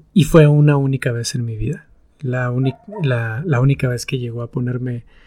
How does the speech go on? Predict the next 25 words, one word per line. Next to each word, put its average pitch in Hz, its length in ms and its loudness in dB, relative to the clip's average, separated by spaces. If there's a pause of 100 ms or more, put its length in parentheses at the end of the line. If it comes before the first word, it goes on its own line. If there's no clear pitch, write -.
(220)
las 135 220 0
manos 143 320 2
encima 165 640 2
y 123 400 -2
fue 139 240 0
a 131 80 0
modo 127 360 -2
de 123 120 -4
disciplina, 113 600 -6
¿no? 123 140 -2
No 135 160 -2
lo 139 80 6
estoy 135 200 2
justificando, 131 680 -2
no 151 160 2
estoy 123 300 -4
de 117 60 -4
acuerdo 113 420 -4
con - 160 -6
ese 117 200 -4
tipo - 280 -2
de 113 80 -2
disciplina. 156 480 -4 (720)
Sin - 240 -2
embargo, 127 560 0